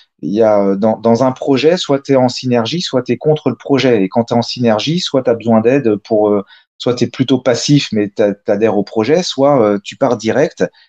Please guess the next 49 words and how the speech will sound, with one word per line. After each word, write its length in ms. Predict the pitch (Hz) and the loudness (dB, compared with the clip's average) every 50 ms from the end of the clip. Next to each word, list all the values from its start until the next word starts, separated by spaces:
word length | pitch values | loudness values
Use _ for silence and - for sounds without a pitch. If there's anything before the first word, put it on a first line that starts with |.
| _ _ - | _ _ -4
et 100 | - 123 | -4 -2
t'as 120 | - 120 110 | 0 0 -2
plein 200 | - 127 117 110 | 0 0 0 0
d'idées 280 | 104 107 107 139 156 | 0 -2 0 2 2
et 80 | 170 160 | 2 2
t'as 120 | - - | 0 0
pas 160 | - - 123 120 | 0 0 0 0
besoin 220 | 117 131 123 120 | 0 0 0 2
d'aide. 280 | 120 123 113 95 170 - _ _ _ _ _ _ _ _ - | 2 0 0 -2 -4 -16 _ _ _ _ _ _ _ _ -2
Euh, 540 | 87 95 92 92 95 92 90 90 90 90 87 | 0 2 4 4 4 4 2 2 0 -2 -2
bah 160 | 87 101 98 | 0 0 0
ça, 180 | 98 - 190 185 | 0 0 -4 -4
tu 140 | - - 117 | -4 -2 0
vas 100 | 117 117 | 0 2
le 60 | 127 | 2
voir, 240 | 139 165 160 147 - | 2 2 2 0 -2
si 140 | - - | -4 -2
la, 120 | 113 107 104 | -2 -2 0
quelle 460 | - 113 117 110 104 - - 123 120 | 0 0 0 0 -2 -4 -2 0 0
est 60 | 123 | 2
la 100 | 113 101 | 2 0
dynamique 540 | 92 95 - 131 131 131 127 139 160 170 - | 0 -2 -2 -2 0 2 2 2 0 0 -2
intérieure 500 | 117 104 - 123 113 123 147 165 156 127 | -2 -2 -2 0 0 2 4 2 2 2
de 100 | 101 107 | 0 0
la 140 | 101 101 101 | 0 0 0
personne 340 | - 98 - - 120 117 117 | 0 -2 -2 0 -2 -2 -2
face 240 | - 101 92 - | -2 -2 -2 0
à 60 | - 92 | -2 -4
un 40 | |
projet. 360 | - - - 101 95 98 90 _ _ _ _ _ _ - | -2 -2 -2 -2 0 -2 -4 _ _ _ _ _ _ -6
Est-ce 100 | 98 - | -4 -2
qu'elle 140 | - 110 | -2 -2
est 40 | 104 | -2
plutôt 280 | - - 120 - 127 123 | -4 -6 -4 -2 0 2
dans 80 | 113 | 2
la 120 | 101 98 98 | 2 2 2
passivité 800 | - 104 98 - - 107 101 104 113 - 160 175 196 202 208 - - | 0 -2 -4 -4 -6 -8 -8 -8 -2 0 2 4 4 4 2 0 0
ou 160 | 113 117 123 | 0 2 2
dans 160 | 113 117 120 | 2 2 2
l'engagement, 580 | 117 113 110 107 120 135 147 156 151 143 - - _ _ _ _ _ _ _ _ _ _ _ - | 2 2 2 2 2 0 2 2 0 0 -2 -4 _ _ _ _ _ _ _ _ _ _ _ 0
euh, 160 | 98 101 98 | 2 2 2
ou 180 | 113 110 131 127 | 4 4 4 4
au 80 | 123 | 4
contraire 500 | 123 - 110 107 - - 147 165 160 131 | 2 0 -2 -2 0 0 0 0 0 0
dans 300 | 101 117 120 131 127 123 | 0 0 2 4 4 4
le 160 | 117 107 107 107 | 2 2 0 0
rejet 300 | 95 117 117 113 131 127 | 0 0 0 0 -2 -4
du 100 | - 127 | -6 -12
projet ? 360 | _ - - 117 104 - | _ -4 -4 -2 -2 -4